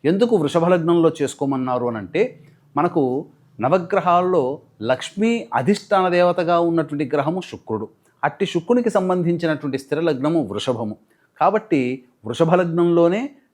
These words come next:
లక్ష్మీ పూజ అనేటువంటిది ఈ ఐదు రోజుల పాటు ధనత్రయోదశి రోజు మొదలుకొని చేసుకోవాలి. అయితే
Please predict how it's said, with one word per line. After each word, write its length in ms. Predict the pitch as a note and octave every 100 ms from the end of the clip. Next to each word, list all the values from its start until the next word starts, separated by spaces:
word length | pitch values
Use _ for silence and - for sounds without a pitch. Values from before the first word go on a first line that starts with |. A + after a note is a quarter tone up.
| -
లక్ష్మీ 320 | C3 - G3+
పూజ 260 | E3 D#3 C#3
అనేటువంటిది 460 | C3+ C3 B2 C3+
ఈ 220 | G3+ C#3+ C3
ఐదు 240 | B2+ C#3
రోజుల 260 | D3 C3+ C3
పాటు 320 | B2+ B2+ F#3
ధనత్రయోదశి 760 | E3 B2+ C#3+ C#3+ C#3 C3 A#2+ A#2
రోజు 240 | B2 A#2
మొదలుకొని 500 | A2+ A#2 C3 D#3+ C4 - _ -
చేసుకోవాలి. 540 | G#2+ - G#2+ G#2 G2+ G2+ _ _ _
అయితే 480 | E3+ F3+ D#3 C3+ D#3